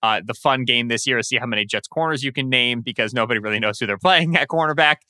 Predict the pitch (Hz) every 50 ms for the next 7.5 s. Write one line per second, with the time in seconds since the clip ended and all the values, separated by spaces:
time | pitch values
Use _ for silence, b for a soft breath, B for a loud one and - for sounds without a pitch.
0 | B B B 127 - 127 131 127 123 - _ _ - 139 160 175 185 170 139 170
1 | 160 160 156 151 135 131 147 147 139 131 131 127 - - 135 135 135 135 127 127
2 | 120 113 - 127 117 110 120 117 104 - 117 113 113 110 101 98 131 131 139 135
3 | 127 123 - 170 185 185 170 160 156 151 135 127 110 127 139 139 135 120 - -
4 | 143 135 127 135 123 110 104 - - 127 127 131 131 156 156 156 - - - -
5 | - _ - 139 135 - _ _ _ _ - 151 147 127 117 117 139 143 143 123
6 | 147 139 117 117 107 - - 127 123 - 127 123 117 - 120 117 113 - - _
7 | _ _ _ _ _ - 113 110 107